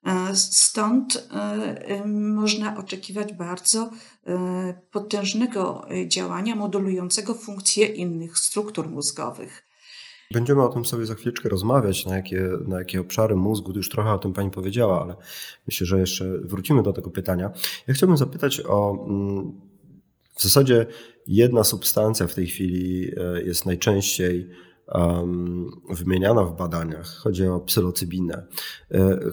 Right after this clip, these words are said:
Speaker 2: chciałbym, e, zapytać panią, po pierwsze, do której grupy ona się zalicza, e, z wymienionych, e, przez panią, a po drugie chciałbym zapytać o neurotoksyczność tej substancji.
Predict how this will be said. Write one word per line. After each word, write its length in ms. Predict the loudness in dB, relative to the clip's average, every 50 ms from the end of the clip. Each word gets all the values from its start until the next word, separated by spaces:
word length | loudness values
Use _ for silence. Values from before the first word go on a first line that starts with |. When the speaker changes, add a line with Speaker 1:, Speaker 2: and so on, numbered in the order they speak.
| -4
Speaker 2:
chciałbym, 640 | -6 -6 -2 0 2 4 6 6 6 6 4 2 -2 -6 -8 -10 -10 -8 -2
e, 40 | -2
zapytać 400 | -2 0 0 0 0 0 0 2
panią, 460 | 2 2 4 4 4 2 2 0 -4 -10 -20 -20 -20 _ _ _
po 100 | -2 2
pierwsze, 400 | 4 6 6 6 6 4 2 2
do 140 | 2 2 0
której 420 | 4 6 6 8 8 8 6 4 2 -2 -6
grupy 540 | -4 -4 -2 2 4 4 4 4 4 2
ona 160 | 0 2 0 0
się 140 | -2 -2
zalicza, 380 | -2 -2 -2 -2 -4 -4 -4 -4
e, 840 | -2 -2 -4 -4 -6 -10 _ _ _ -12 -6 -4 -2 0 2 2 2
z 60 | 2
wymienionych, 640 | 2 2 2 4 4 4 4 2 0 -2 -4 -6 -10 -12 -12
e, 40 | -8
przez 260 | -6 -4 -4 -4 0
panią, 340 | 0 2 2 2 2 0 -2 -4 -6 -12 -14 -14 -10
a 60 | -2
po 100 | 0 2
drugie 200 | 4 6 6 4
chciałbym 260 | 4 2 2 2 2
zapytać 400 | 0 0 -4 0 2 2 2 2
o 60 | 2 2
neurotoksyczność 1000 | 2 4 4 2 2 0 0 -2 -4 -4 -2 -2 -2 -2 -2 -4 -6 -6 -8 -8
tej 120 | -8 -6
substancji. 680 | -6 -6 -4 -4 -4 -2 -2 -2 -4 -4 -8 -10 -12 -14